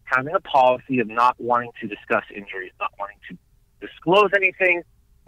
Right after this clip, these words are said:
not wanting to talk about anything regarding injuries, lineups, whatever. And that policy, while it may make sense to him, also puts his coach and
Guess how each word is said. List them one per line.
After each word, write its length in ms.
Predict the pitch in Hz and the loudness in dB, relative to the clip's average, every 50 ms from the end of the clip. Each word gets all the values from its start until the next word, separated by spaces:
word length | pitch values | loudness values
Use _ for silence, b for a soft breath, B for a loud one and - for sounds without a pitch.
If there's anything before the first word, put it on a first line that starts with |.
| _ | _
not 120 | 123 127 127 | -4 -4 -2
wanting 200 | 127 123 120 117 | -4 -6 -6 -6
to 60 | 117 | -6
talk 260 | - - 180 202 208 185 | -4 2 4 4 4 4
about 260 | 185 185 180 175 175 | 4 4 4 4 4
anything 320 | 175 170 170 - 175 165 | 2 -2 -4 -6 -6 -4
regarding 440 | 160 156 147 151 151 151 147 147 139 | -4 0 2 4 4 4 2 0 -4
injuries, 500 | 135 139 139 131 135 139 135 135 127 113 | -6 -6 -6 -4 -4 -2 -2 -2 -2 -2
lineups, 580 | 123 123 127 131 131 127 120 120 101 - - - | 0 0 2 2 2 2 2 0 0 -4 -10 -6
whatever. 520 | 104 113 110 107 98 - _ - - - _ _ _ _ _ _ _ _ _ _ _ _ - | -2 0 0 0 0 -2 _ -12 -20 -20 _ _ _ _ _ _ _ _ _ _ _ _ -4
And 580 | 120 127 135 139 143 143 143 143 147 143 139 - _ _ _ _ _ | -2 0 2 2 2 2 2 2 0 -4 -12 -16 _ _ _ _ _
that 200 | - - 170 - - | -2 -2 -2 -2 -6
policy, 640 | - - 185 196 226 220 196 - - - 214 208 208 | 0 4 4 6 6 4 2 -2 -2 0 0 0 2
while 420 | 185 160 151 147 143 143 143 143 | 2 4 6 6 8 8 6 6
it 160 | 135 135 131 127 | 4 2 -2 -4
may 160 | 139 151 160 | -4 -4 -2
make 240 | 165 170 165 151 - - - | 0 -2 -2 -2 -4 -6 -4
sense 200 | 156 156 160 - _ | -4 -4 -4 -6 _
to 100 | 139 127 | -8 -8
him, 460 | 120 - - 208 202 156 131 143 151 156 _ _ _ _ _ _ _ _ _ _ - | -6 -4 -2 -2 -2 -2 -4 -8 -14 -20 _ _ _ _ _ _ _ _ _ _ 0
also 380 | - 143 160 165 - 196 190 | 2 2 2 2 2 0 0
puts 280 | 165 - - 170 165 - - | 0 -2 -4 -6 -6 -6 -8
his 100 | 143 131 - - - | -10 -10 -10 -6 -2
coach 500 | - 131 123 131 147 - - - - - - _ _ _ _ _ _ _ _ _ _ - | 0 2 2 2 0 -2 -4 -4 -4 -6 -8 _ _ _ _ _ _ _ _ _ _ -4
and 680 | - - 135 131 131 131 - 131 127 123 120 120 123 | -2 0 0 0 -2 -4 -6 -10 -14 -12 -12 -14 -16